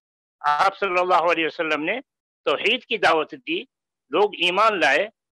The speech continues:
ईमान लाते-लाते इनकी तादाद, इनकी क़ुव्वत इस कदर मजबूत हो गई कि अब ये हुकूमत करने के काबिल हो चुके, चुनांचे हुकूमत कायम हो गई। तो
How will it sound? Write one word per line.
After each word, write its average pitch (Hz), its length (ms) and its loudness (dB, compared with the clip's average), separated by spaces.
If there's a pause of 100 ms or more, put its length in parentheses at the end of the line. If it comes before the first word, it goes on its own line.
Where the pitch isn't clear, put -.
ईमान 208 380 0
लाते-लाते 165 760 0 (300)
इनकी 180 300 -6
तादाद, 160 520 2 (200)
इनकी 185 380 -4
क़ुव्वत 185 420 -8 (140)
इस - 120 -14
कदर 214 260 0
मजबूत 170 440 -6
हो 147 80 -2
गई 175 200 -2
कि - 440 -8
अब 175 100 -2
ये 233 100 0
हुकूमत 190 440 -8
करने 147 300 -4
के 220 100 -2
काबिल 175 340 0
हो 160 120 -2
चुके, 214 220 -6
चुनांचे 135 360 -4
हुकूमत 185 320 -6
कायम 180 240 -2
हो 170 80 -2
गई। 170 100 -8 (480)
तो 202 80 0